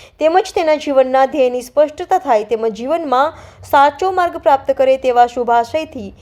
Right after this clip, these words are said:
શ્રી પ્રબોધમ યુવા મહોત્સવનું આયોજન કરવામાં આવ્યું છે. કાર્યક્રમની તૈયારી નિહાળવા આજ રોજ ભરૂચના ધારાસભ્ય રમેશભાઈ મિસ્ત્રી તેમજ ભારતીય જનતા પાર્ટીના હોદ્દેદારોની ટીમ પણ કાર્યક્રમના સ્થળની મુલાકાત લીધી હતી. આ કાર્યક્રમમાં અંદાજિત પાંચ હજાર જેટલા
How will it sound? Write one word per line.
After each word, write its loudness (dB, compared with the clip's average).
શ્રી 0
પ્રબોધમ 2
યુવા 4
મહોત્સવનું -2
આયોજન 0
કરવામાં 0
આવ્યું -8
છે. -4
કાર્યક્રમની 2
તૈયારી 2
નિહાળવા 0
આજ 0
રોજ -4
ભરૂચના -2
ધારાસભ્ય 0
રમેશભાઈ 0
મિસ્ત્રી -8
તેમજ -2
ભારતીય 0
જનતા 0
પાર્ટીના -2
હોદ્દેદારોની -2
ટીમ -8
પણ -2
કાર્યક્રમના 2
સ્થળની -2
મુલાકાત -2
લીધી -2
હતી. -12
આ 4
કાર્યક્રમમાં 2
અંદાજિત 2
પાંચ -2
હજાર 2
જેટલા 2